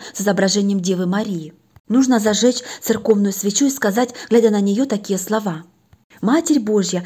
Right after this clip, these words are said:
в храм вошла, ничего не боялась, так и мои дела будут делаться, твориться,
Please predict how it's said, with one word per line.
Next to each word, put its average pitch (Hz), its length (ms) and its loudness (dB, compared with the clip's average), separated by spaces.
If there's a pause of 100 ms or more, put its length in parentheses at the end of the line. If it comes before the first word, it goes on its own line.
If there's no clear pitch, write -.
(120)
в - 40 -20
храм 208 220 0
вошла, 185 460 -4 (160)
ничего 220 380 2
не 220 120 0
боялась, 190 560 -2 (160)
так 214 180 -2
и 220 60 0
мои 202 220 2
дела 208 320 0
будут 196 220 -2
делаться, 269 420 0
твориться, 190 560 -6